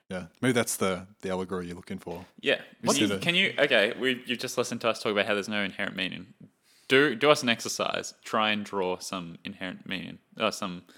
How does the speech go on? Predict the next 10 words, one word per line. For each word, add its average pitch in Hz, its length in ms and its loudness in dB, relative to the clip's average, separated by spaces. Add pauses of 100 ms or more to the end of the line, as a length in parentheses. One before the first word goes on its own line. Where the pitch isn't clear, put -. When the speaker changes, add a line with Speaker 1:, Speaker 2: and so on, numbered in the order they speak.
(420)
Speaker 2:
some 110 380 0
bigger 120 240 8
picture 107 440 -2 (100)
stuff - 300 -4
from 90 160 -10
this. - 300 -12 (1160)
Speak - 280 -4
for - 80 -6
the - 80 -4
people. - 360 -12